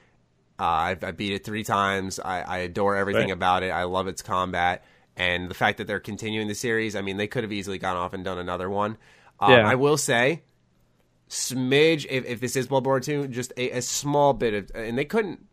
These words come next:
Speaker 1: they could include this mechanic in there, but there was a rumor that FromSoft was working on a game that was focused on not, uh, like what Bloodborne is, where it's about the weapons and then you have a second form of the weapons, but instead
Speaker 2: Mm.
Speaker 1: it was hand-to-hand combos,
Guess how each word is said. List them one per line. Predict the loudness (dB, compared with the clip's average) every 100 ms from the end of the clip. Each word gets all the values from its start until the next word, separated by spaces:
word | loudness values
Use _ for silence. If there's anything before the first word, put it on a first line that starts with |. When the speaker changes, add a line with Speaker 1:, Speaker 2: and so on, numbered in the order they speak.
| -20 -20 -20 -4
Speaker 1:
they | 0
could | 4 4
include | 4 0 -2
this | -2 -6
mechanic | -8 -6 -4 -4 -4
in | -4
there, | -2
but | -2
there | -2 -2
was | -2
a |
rumor | -2 0 0
that | -2 -2
FromSoft | -4 -2 0 0 0
was | -4
working | -4 -4 -4
on | -4
a |
game | -4 -2 -2 0
that | -2 -2
was | -2 -4 -6 _ _ _ _ 0
focused | 0 2 -4 -2
on | 0 2 2 0 -4 -8 _ _ _ _ _ _ _ _ _ -20 -8
not, | 2 6 6 6 0
uh, | 0 0 0 -2 -4
like | -2 -4 -4
what | -6 -4
Bloodborne | -4 -2 -2 0
is, | -2
where | -4
it's | -6 -6
about | -4 -4
the | -4
weapons | -2 -2 -4 -4
and | -6
then | -6
you | -6
have | -6
a | -6
second | -6 -6 -8
form | -6 -6 -4
of |
the | -2
weapons, | -2 -2 -6
but | -8
instead | -6 0 0
Speaker 2:
Mm. |
Speaker 1:
it | 0
was | -4
hand-to-hand | -8 -8 -6 -4 -4 -4
combos, | -4 -4 0 2 2 0